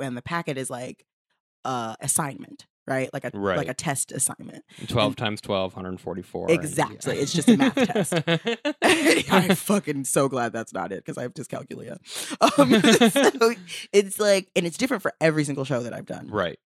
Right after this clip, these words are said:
Speaker 1: It's, um, it's like, it's just like, do, it's basically do what you would have to do in the writer's room.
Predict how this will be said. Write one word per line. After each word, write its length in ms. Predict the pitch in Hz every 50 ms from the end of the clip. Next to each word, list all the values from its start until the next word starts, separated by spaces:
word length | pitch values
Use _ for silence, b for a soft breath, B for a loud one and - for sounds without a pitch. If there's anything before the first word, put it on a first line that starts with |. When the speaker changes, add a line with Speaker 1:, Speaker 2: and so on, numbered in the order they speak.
| _ _ _ _ _ - - - 147
Speaker 1:
It's, 260 | 139 135 127 - -
um, 460 | 143 131 120 123 123 120 - 165 165 _ _ _ _ _ _ B B B B B B B B _ -
it's 220 | 156 156 147 -
like, 460 | - 143 139 135 135 127 127 - _ _ _
it's 240 | - 151 143 - -
just 200 | - 151 - -
like, 180 | - 117 - - _ _ _ _ _ _ - 170 147 - _
do, 300 | - 202 208 190 185 180 190
it's 120 | 214 -
basically 380 | - 311 392 - - - 277 226
do 360 | 165 - 180 208 233 240 254
what 400 | 247 196 190 180 - - 151 -
you 160 | 160 170 175
would 140 | 170 185 160
have 240 | 143 147 - - -
to 100 | - 143
do 240 | 139 143 135 131 120
in 180 | - 139 127 127
the 80 | 113
writer's 480 | 113 113 123 135 139 170 208 220 214 -
room. 280 | 254 254 262 269 294